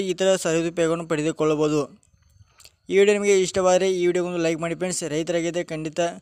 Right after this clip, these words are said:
ಸ್ಕಿಪ್ ಮಾಡಕ್ಕೆ ಕೊಡಿ. ಈ ಮೊದಲು ಸಬ್ಸ್ಕ್ರೈಬ್ ಮಾಡಬೇಕು, ಪಕ್ಕದಲ್ಲಿ ಕಾಣೋ ಬೆಲ್ ಐಕಾನ್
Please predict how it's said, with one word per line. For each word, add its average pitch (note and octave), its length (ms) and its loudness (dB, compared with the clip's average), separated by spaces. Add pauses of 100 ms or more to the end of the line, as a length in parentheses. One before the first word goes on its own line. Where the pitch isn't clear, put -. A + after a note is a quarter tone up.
(280)
ಸ್ಕಿಪ್ D#3+ 240 -8
ಮಾಡಕ್ಕೆ D#3+ 180 -4 (300)
ಕೊಡಿ. D#3+ 100 -6 (120)
ಈ - 20 -4 (380)
ಮೊದಲು D#3+ 260 -6
ಸಬ್ಸ್ಕ್ರೈಬ್ D#3+ 460 -6
ಮಾಡಬೇಕು, D#3 240 -6
ಪಕ್ಕದಲ್ಲಿ D3 220 -6
ಕಾಣೋ D3+ 200 -6
ಬೆಲ್ D3 160 -2
ಐಕಾನ್ D3 180 -8